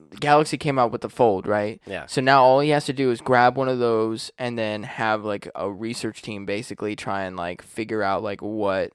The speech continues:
Speaker 1: or how they did it. Or have somebody on the inside that already knows all the information, give that information to him. With Galaxy,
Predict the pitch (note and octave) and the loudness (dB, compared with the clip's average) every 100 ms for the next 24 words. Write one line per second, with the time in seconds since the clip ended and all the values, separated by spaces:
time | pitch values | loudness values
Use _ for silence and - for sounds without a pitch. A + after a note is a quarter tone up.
0 | - G#2+ - G#2 G2 F2 D#2+ F2+ C#2 - | -10 -12 -6 -2 -2 -4 -8 -10 -10 -12
1 | _ - C#3 C3 D3 C#3+ D3+ C#3 B2 A2+ | _ -10 -2 2 4 2 0 -6 -4 -6
2 | B2 C3 B2 C#3 C3 A#2+ A2 A2 A2+ A#2 | -4 -6 -4 0 0 0 -2 -4 -4 -2
3 | B2 B2 A#2 F2+ - B2 B2+ B2 B2 B2+ | -2 -2 -6 -6 -12 -10 -10 -8 -6 -4
4 | B2+ A#2 A2+ A#2+ A2+ A#2 A2 D3+ B2 G2+ | -2 -2 -4 -8 -10 -10 -12 -8 -6 -6
5 | - - - _ _ - B2+ - D#3 G#3+ | -10 -20 -20 _ _ -8 -6 0 4 4
6 | D3 - A#2+ B2 | 4 -2 -6 -8